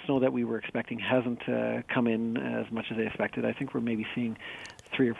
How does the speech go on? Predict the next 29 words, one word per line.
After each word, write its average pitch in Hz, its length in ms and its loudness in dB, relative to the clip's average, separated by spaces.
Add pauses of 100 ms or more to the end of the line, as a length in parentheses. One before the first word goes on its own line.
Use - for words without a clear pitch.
four 120 100 2
centimeters 113 400 0
on 110 120 0
the 107 60 -2
ground 110 600 0
in 127 100 0
the 110 100 -2
city 110 200 4
right 104 200 0
now. 110 300 0 (340)
Roads 151 240 6
are 143 80 4
actually 131 240 0
pretty 117 220 -2
good. 131 340 4 (360)
Uh, 117 180 6
when 120 160 4
I 123 40 8
look 135 220 6
at 123 200 4
the 113 300 2
maps 117 280 4 (160)
for 117 240 2
the, 107 300 2
uh, 107 100 2
roadways, 120 640 4
uh, 110 240 0 (300)
the 117 100 2
expressways, 113 580 2